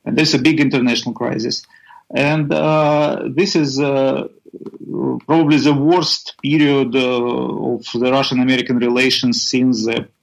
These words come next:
since the Cold War. But, uh, we should either invent some new, uh, name for it, for the current situation, or just not use, not use the old word, uh, Cold War, because it's, it's misleading. If you, uh, use the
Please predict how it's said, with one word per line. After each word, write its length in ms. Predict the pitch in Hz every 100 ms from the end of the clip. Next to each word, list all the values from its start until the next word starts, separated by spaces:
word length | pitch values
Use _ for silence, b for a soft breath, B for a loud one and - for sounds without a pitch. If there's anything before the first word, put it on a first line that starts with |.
| - -
since 260 | - 151 120
the 80 |
Cold 300 | 120 131 120
War. 400 | 107 113 135 151 B B B B
But, 360 | 151 165 165 -
uh, 260 | 156 156
we 140 | 143 202
should 380 | - 180 151 170
either 420 | 151 - 170 160
invent 600 | 147 160 156 139 175 151
some 240 | 147 143
new, 440 | 139 180 202 - - _ - -
uh, 300 | 127 123 120
name 380 | 123 139 131 120
for 240 | 123 120
it, 160 | 113 -
for 140 | - 110
the 80 |
current 320 | 113 117 117 113
situation, 640 | 120 117 117 113 117 117
or 320 | 135 131 110 110
just 420 | 135 135 - -
not 240 | 151 165
use, 260 | 160 170 147 B B B B 185
not 160 | 208
use 160 | 202 156
the 80 | 170
old 320 | 175 170 139 147
word, 240 | 160 160 -
uh, 460 | 151 143 143 139 135
Cold 340 | - 151 131 139
War, 240 | 139 120
because 340 | 120 123 151
it's, 380 | 151 151 - - -
it's 200 | 170 185
misleading. 600 | 180 165 175 156 123 117 -
If 180 | 143 139
you, 440 | 160 156 156 - -
uh, 200 | 143 147
use 340 | 143 185 165
the 200 | 156 -